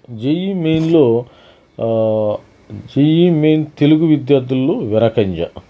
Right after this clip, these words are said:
ఉం, గత ఏడాది పద్నాలుగులో ఏడుగురు తెలుగువారు ఇక ఈ సంవత్సరం మాత్రం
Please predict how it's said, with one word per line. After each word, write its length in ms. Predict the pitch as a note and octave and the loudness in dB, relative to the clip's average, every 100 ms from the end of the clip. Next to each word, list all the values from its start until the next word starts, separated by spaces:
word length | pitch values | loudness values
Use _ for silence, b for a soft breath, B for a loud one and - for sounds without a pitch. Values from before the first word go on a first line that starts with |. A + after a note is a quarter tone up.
| C3 | -10
ఉం, 320 | F#3+ A3+ B2+ A#2+ | -8 -6 -2 0
గత 180 | A#2+ | 2
ఏడాది 460 | C3 C3 D3 D#3 D3+ | 4 4 4 2 -2
పద్నాలుగులో 920 | - B2 A#2+ C#3 D3 C#3+ C#3+ C3+ A#2+ | -8 -8 -6 -4 -2 -2 -2 -2 -4
ఏడుగురు 480 | A2+ A#2+ B2+ B2+ B2 | -2 2 2 2 0
తెలుగువారు 640 | A#2 C3 B2 C#3+ C#3+ C#3+ F#3+ - B B B B B B - - - - - - D#3 | -2 -4 0 2 4 2 -2 -10 B B B B B B -20 -20 -20 -20 -20 -2 4
ఇక 260 | D#3 D#3+ | 4 4
ఈ 200 | D#3 E3 | 4 2
సంవత్సరం 500 | C#3 D#3 D#3 - E3+ | 2 0 -2 -2 -2
మాత్రం 360 | D#3+ D#3 D3 | 2 0 0